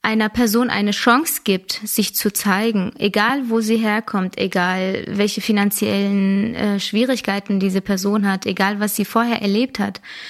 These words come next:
Ja, eine, eine zweite Chance zu geben oder überhaupt eine Chance geben. Diese Chancengleichheit, die leider nicht gegeben ist in Deutschland, dass, ähm, ja, die wieder, ja, den Menschen Chancen zu geben.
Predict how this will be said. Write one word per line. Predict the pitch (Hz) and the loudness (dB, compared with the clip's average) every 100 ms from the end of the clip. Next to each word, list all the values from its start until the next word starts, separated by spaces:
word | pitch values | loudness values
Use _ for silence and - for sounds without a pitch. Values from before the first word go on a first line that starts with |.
| - - - _ _ 233 | -18 -20 -20 _ _ 0
Ja, | 254 208 | 0 2
eine, | 208 214 | 0 0
eine | 185 214 202 | 0 -2 -2
zweite | 240 233 233 | -2 -2 -2
Chance | - 277 - | 0 0 0
zu | - | -4
geben | 190 190 185 196 | 0 0 0 0
oder | 190 | 0
überhaupt | 185 214 240 269 - | 2 2 0 0 -2
eine | 202 | -2
Chance | 196 196 196 - | -2 -2 -4 -4
geben. | 190 185 | -4 -4
Diese | 208 208 | -2 -2
Chancengleichheit, | - 285 320 - 240 208 185 185 - 180 180 - | 0 2 2 2 2 2 0 -2 -4 -4 -4 -2
die | 190 190 - - - | -2 -2 -6 -6 -2
leider | 208 202 220 247 233 | 2 2 2 2 2
nicht | 233 - | 2 0
gegeben | 214 185 220 285 | -2 0 2 2
ist | 208 190 | 2 -2
in | 180 | -2
Deutschland, | 180 180 - 180 185 - - - - - - _ _ - | -4 -4 -6 -6 -6 -10 -20 -20 -20 -20 -20 _ _ -4
dass, | 202 - 208 | -2 -2 0
ähm, | 202 202 196 196 - - - - - - - _ _ _ _ _ _ _ _ - | 2 2 0 -2 -6 -12 -12 -12 -12 -14 -20 _ _ _ _ _ _ _ _ -2
ja, | 202 214 190 196 208 - | 0 2 -2 -6 -10 -4
die | 202 208 196 | -2 0 2
wieder, | 208 202 190 202 196 - _ _ _ _ _ | 2 2 0 0 -4 -10 _ _ _ _ _
ja, | 226 220 | 0 0
den | 175 185 | 2 2
Menschen | 202 202 214 | 2 2 0
Chancen | - 233 233 202 | 2 0 2 0
zu | - 185 | -2 0
geben. | 180 131 117 135 | 4 4 6 2